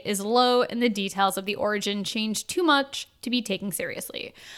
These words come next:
Some people say that this happened in the vague medieval markets or in Victorian London, while others will give an exact date, say, I don't know,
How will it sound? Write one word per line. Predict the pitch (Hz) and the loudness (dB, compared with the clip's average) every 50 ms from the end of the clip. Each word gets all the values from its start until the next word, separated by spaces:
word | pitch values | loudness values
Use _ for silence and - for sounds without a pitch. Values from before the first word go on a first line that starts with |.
| - - - - - | -18 -18 -18 -12 -2
Some | - - 233 220 214 | 2 4 4 4 4
people | 240 233 226 254 254 | 4 2 2 2 2
say | - 254 220 233 | 4 4 4 4
that | 269 302 285 | 4 2 2
this | - 220 208 | 2 0 0
happened | - - 202 190 190 - - 220 220 220 | 0 2 2 2 2 2 0 -2 -2 -2
in | 220 - 202 202 196 | -2 -2 -2 -2 -2
the | 190 196 196 196 196 202 | -2 -2 -4 -4 -6 -6
vague | 185 175 175 190 185 185 190 190 190 190 190 180 196 - - | -6 -2 2 4 4 4 4 4 2 2 0 0 -2 -2 0
medieval | 208 196 190 185 185 190 196 196 - - 202 196 180 196 190 185 | 2 0 2 2 2 0 0 0 -2 -2 -4 -2 -2 -2 -2 -2
markets | 190 190 185 185 190 - 277 285 277 277 - - - - | -4 -4 -4 -4 0 4 4 4 4 4 0 -2 0 2
or | 202 196 196 196 196 196 196 - | 4 4 6 4 4 2 2 0
in | - 196 190 190 196 196 202 - _ - | -2 -2 -4 -4 -4 -6 -8 -10 _ -4
Victorian | 190 190 180 - - - 202 196 196 196 190 190 | -2 -2 -2 -2 -4 -4 -4 -4 -4 -4 -4 -2
London, | 196 214 226 240 254 269 269 269 269 262 269 - - - - - - - | 2 4 6 8 8 8 8 6 4 0 -4 -10 -20 -20 -20 -20 -18 -2
while | - 214 220 220 | 4 8 8 10
others | - - 214 214 208 196 - | 10 8 8 6 4 2 0
will | 208 | -2
give | 196 214 196 190 | -2 -2 -2 -2
an | 196 196 | -2 -6
exact | 185 175 - 196 185 185 185 - 196 190 | -4 -2 0 0 0 0 -2 -6 -6 0
date, | 208 277 302 302 294 294 294 - - - | 2 4 4 4 4 2 0 -4 -6 -4
say, | - - 220 202 190 190 190 190 190 190 190 202 | -2 2 4 4 4 4 2 0 0 0 0 0
I | 196 190 | 0 0
don't | 190 196 | 0 -2
know, | 196 196 190 190 190 | -4 -4 -6 -6 -8